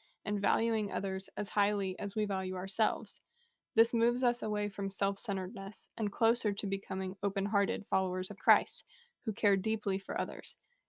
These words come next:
It's much easier to pay attention to the concerns, interests, and needs of people when our own interests no longer consume us. As we die to self, we no longer try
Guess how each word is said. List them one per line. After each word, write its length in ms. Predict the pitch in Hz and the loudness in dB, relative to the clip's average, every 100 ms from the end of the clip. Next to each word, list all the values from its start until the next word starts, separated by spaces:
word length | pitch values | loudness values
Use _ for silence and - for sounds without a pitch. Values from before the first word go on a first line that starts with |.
| _ | _
It's 160 | 220 220 | 0 6
much 240 | 233 269 | 6 6
easier 340 | 226 214 208 190 | 4 4 4 2
to 140 | 196 | 0
pay 220 | 196 208 | 2 2
attention 580 | 202 202 196 - 196 196 - - | 2 0 0 0 0 0 -4 -4
to 80 | 202 | -2
the 100 | 196 | -2
concerns, 680 | 202 190 208 202 202 208 - | -2 -2 2 2 2 0 -4
interests, 520 | 202 202 202 196 - - | -2 0 0 -2 -6 -6
and 80 | 202 | 0
needs 240 | 196 202 185 | 2 2 -2
of 120 | 190 | -4
people 400 | - 208 190 190 _ - _ - | -6 -2 -4 -6 _ -20 _ -2
when 160 | 202 | 2
our 140 | 190 196 | 4 6
own 160 | 226 | 4
interests 560 | 196 196 190 196 - - - | 2 -2 -4 -8 -10 -12 -4
no 140 | 208 | -2
longer 340 | 196 190 185 180 | 0 0 -4 -6
consume 480 | 196 185 - 196 | -6 -4 -2 -2
us. 320 | 175 - - - _ _ _ _ _ - | -2 -6 -10 -14 _ _ _ _ _ -2
As 140 | 220 | 2
we 100 | 220 | 2
die 240 | 208 214 240 | 6 6 6
to 160 | 254 | 2
self, 420 | 233 202 190 190 - | -2 0 0 -2 -8
we 80 | 208 | -4
no 140 | 208 214 | -2 2
longer 320 | 208 202 202 | 2 0 -2
try 420 | - 190 196 | -2 0 0